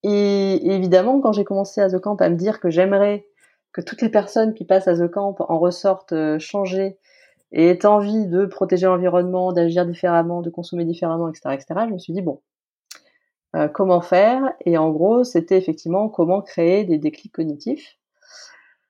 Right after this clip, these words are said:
Donc, c'est vraiment, c'est d'observation plus beaucoup de lecture sur, euh, on va dire, les sciences cognitives, qui aujourd'hui sont très à la mode, mais je pense que tout le monde doit aujourd'hui, euh, <laughs> enfin, j'aimerais que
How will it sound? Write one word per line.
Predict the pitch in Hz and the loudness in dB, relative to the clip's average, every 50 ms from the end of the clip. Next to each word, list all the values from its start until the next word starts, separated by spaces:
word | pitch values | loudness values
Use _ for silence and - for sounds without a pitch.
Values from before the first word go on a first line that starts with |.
| _ _ _ _ _ _ - | _ _ _ _ _ _ 0
Donc, | 202 208 214 - | 2 2 2 0
c'est | - - 220 214 214 208 | 0 2 2 4 4 4
vraiment, | 196 220 214 214 240 | 4 4 4 4 2
c'est | 240 233 202 | 2 2 2
d'observation | 208 220 226 - 247 240 220 208 214 - 240 262 269 | 2 2 4 4 4 4 4 2 2 -2 -4 -4 -2
plus | - 233 202 | -4 -6 -6
beaucoup | 196 185 220 220 - 269 | -4 -4 -4 0 0 0
de | 233 | 2
lecture | 220 202 202 - 214 208 208 | 2 0 0 -2 -6 -6 -6
sur, | - - 196 185 | -4 -4 0 2
euh, | 180 175 175 170 170 165 165 | 4 4 4 4 4 4 4
on | 165 | 2
va | 165 165 160 | 2 0 2
dire, | 160 180 180 | 2 0 0
les | 175 | 0
sciences | 170 - 185 180 - | -4 -6 -10 -12 -6
cognitives, | - 185 175 170 160 - - 180 208 220 247 - _ _ _ _ _ _ _ | -4 -2 -2 -2 -4 -4 -6 -6 -6 -6 -8 -10 _ _ _ _ _ _ _
qui | - 170 | -6 -4
aujourd'hui | 165 170 170 196 196 | -2 -2 -4 -4 -6
sont | - 175 | -8 -8
très | - - - 180 | -6 -4 0 2
à | 180 | 4
la | 170 160 | 4 4
mode, | 160 170 202 214 208 | 2 2 0 0 -2
mais | 180 156 | -6 -8
je | 147 - | -8 -10
pense | - 175 175 - | -12 -14 -14 -12
que | _ 160 151 147 143 139 139 139 - _ _ _ _ _ _ _ _ _ _ _ _ _ _ | _ -8 -6 -6 -6 -6 -8 -12 -16 _ _ _ _ _ _ _ _ _ _ _ _ _ _
tout | - - | -10 -8
le | 202 | -2
monde | 202 196 214 220 202 | 0 0 0 2 4
doit | 180 165 160 160 160 | 4 6 6 4 4
aujourd'hui, | 151 156 151 147 147 160 175 175 170 | 2 0 -4 -4 -6 -10 -12 -12 -12
euh, | - - - | -14 -16 -18
<laughs> | 175 - - - - | -20 -20 -20 -20 -12
enfin, | _ - 156 | _ -4 2
j'aimerais | 165 190 180 165 165 170 185 | 2 2 2 2 0 -2 -2
que | 180 - | -6 -12